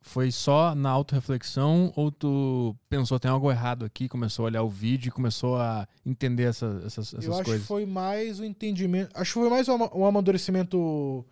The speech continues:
Speaker 2: como pessoa mesmo. Porque eu comecei muito novo, eu comecei com dezesseis anos, stand-up.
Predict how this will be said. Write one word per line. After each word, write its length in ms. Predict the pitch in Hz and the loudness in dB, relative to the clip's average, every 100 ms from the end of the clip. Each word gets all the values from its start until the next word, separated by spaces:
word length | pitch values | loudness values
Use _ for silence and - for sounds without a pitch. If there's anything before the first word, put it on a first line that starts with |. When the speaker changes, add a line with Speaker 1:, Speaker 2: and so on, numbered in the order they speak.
| _ _ _ | _ _ _
Speaker 2:
como 200 | - 180 165 | -4 -2 2
pessoa 460 | 180 - 165 196 | 0 2 2 2
mesmo. 480 | 151 143 170 214 247 _ _ _ _ _ | 2 0 0 -2 -10 _ _ _ _ _
Porque 120 | - | -6
eu 40 | |
comecei 320 | 185 185 - | 0 0 2
muito 160 | 233 220 | 0 2
novo, 160 | 175 143 | 0 0
eu 40 | |
comecei 280 | 143 139 160 | -2 -4 -4
com 920 | 185 180 175 170 160 147 135 123 82 127 | -2 -2 -2 -2 -4 -6 -6 -10 -12 -6
dezesseis 440 | 139 131 175 151 | -4 -2 -2 0
anos, 520 | 147 175 190 - - _ - | 0 -2 -6 -14 -20 _ -20
stand-up. 600 | - 127 117 117 - | -16 -10 -6 -6 -8